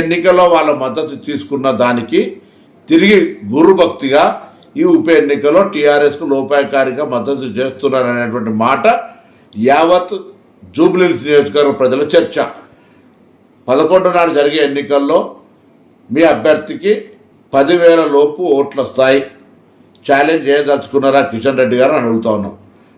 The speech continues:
భారతీయ జనతా పార్టీ కేంద్రంలో అధికారంలో ఉన్న పార్టీ, ఈ నియోజకవర్గానికి కేంద్ర మంత్రిగా వ్యవహరిస్తున్న మీరు పది సంవత్సరాలుగా జూబ్లీహిల్స్ నియోజకవర్గానికి ఏమి చేసినారో చెప్పగలుగుతారా అని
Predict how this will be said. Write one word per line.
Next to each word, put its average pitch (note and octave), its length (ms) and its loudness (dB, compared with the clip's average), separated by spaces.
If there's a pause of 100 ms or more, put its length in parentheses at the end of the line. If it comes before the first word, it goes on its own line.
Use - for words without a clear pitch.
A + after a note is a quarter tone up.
(220)
భారతీయ D#3+ 460 0
జనతా D#3+ 300 0 (140)
పార్టీ D3+ 320 -2 (800)
కేంద్రంలో D#3 600 4 (120)
అధికారంలో D#3 580 -2
ఉన్న D3+ 120 -2 (120)
పార్టీ, D3+ 340 -2 (800)
ఈ C#3 140 2 (120)
నియోజకవర్గానికి D#3+ 920 0 (400)
కేంద్ర D3+ 320 4 (120)
మంత్రిగా D3 380 2
వ్యవహరిస్తున్న C#3+ 480 2 (120)
మీరు D#3+ 180 2 (840)
పది F#3 200 4 (100)
సంవత్సరాలుగా D#3+ 560 2 (120)
జూబ్లీహిల్స్ D#3 580 -2
నియోజకవర్గానికి C#3 680 -2 (260)
ఏమి G3+ 200 4 (100)
చేసినారో D#3+ 580 4 (760)
చెప్పగలుగుతారా D3+ 920 0
అని D#3+ 120 -4